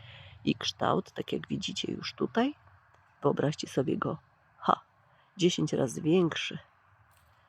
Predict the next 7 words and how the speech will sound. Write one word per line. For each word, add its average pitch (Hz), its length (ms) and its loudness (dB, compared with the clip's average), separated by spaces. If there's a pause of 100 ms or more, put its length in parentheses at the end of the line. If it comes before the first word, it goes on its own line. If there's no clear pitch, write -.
(960)
Wydłużony 170 880 6
kształt, - 720 -2 (540)
widoczne 151 560 2
pręgi. 135 640 -2 (4000)
Waży 156 600 4
dwieście 165 480 2
sześćdziesiąt 160 800 4